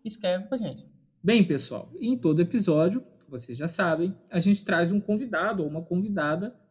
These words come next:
Speaker 2: pra falar um pouco de cinema e história, ou história e cinema, ou cinema na história, ou a história no cinema. Enfim, tem várias combinações possíveis.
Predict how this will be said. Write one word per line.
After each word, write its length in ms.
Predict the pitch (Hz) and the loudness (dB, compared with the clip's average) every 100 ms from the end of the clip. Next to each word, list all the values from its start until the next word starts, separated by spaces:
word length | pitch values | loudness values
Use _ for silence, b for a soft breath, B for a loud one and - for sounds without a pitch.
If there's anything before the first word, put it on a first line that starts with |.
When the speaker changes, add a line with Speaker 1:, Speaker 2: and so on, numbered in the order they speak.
| _ - | _ -4
Speaker 2:
pra 100 | 240 | -2
falar 220 | 254 240 | 0 0
um 100 | 226 | -2
pouco 280 | 233 226 196 | -2 -2 -4
de 60 | |
cinema 300 | - 190 175 | -4 -2 2
e 20 | |
história, 540 | 196 - 202 185 190 190 - - | 2 2 0 2 2 0 -4 -6
ou 120 | 151 | -2
história 320 | 160 - 139 | -2 0 -2
e 40 | 143 | -4
cinema, 600 | - 196 165 165 160 156 _ | -2 0 2 0 -4 -8 _
ou 140 | - 220 | -6 -4
cinema 460 | - 180 143 131 | 0 0 0 -4
na 100 | 139 | -4
história, 580 | 202 - 185 180 175 175 | -4 -4 -2 0 0 -2
ou 160 | 214 214 | -4 -2
a 60 | 202 | -2
história 360 | - 139 160 | -2 -6 -2
no 80 | 175 | -2
cinema. 400 | 175 240 170 110 _ _ _ _ | -4 -8 -12 -12 _ _ _ _
Enfim, 260 | 285 - 127 | -14 -10 -4
tem 200 | 190 202 | 2 4
várias 320 | 185 185 180 | 4 0 -2
combinações 580 | 180 165 160 156 156 151 | -4 -6 -8 -10 -8 -8
possíveis. 720 | - - - - _ _ | -8 -12 -14 -18 _ _